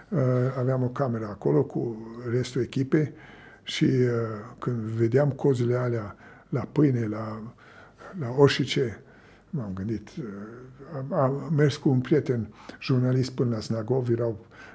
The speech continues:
numai gropi peste tot. Uh, mi-a fost dor de altă țară,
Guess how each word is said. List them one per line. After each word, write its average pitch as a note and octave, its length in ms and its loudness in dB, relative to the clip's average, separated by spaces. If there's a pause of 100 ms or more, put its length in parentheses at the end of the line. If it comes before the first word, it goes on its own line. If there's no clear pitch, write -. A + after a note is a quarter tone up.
numai C3 360 0 (120)
gropi C#3 340 2
peste G#2 320 -2
tot. C3 360 -4 (540)
Uh, A2+ 600 -2 (1900)
mi-a C#3+ 160 4
fost B2+ 280 0
dor D3 240 6
de C3 200 4
altă C3+ 300 -2
țară, G#2+ 500 -2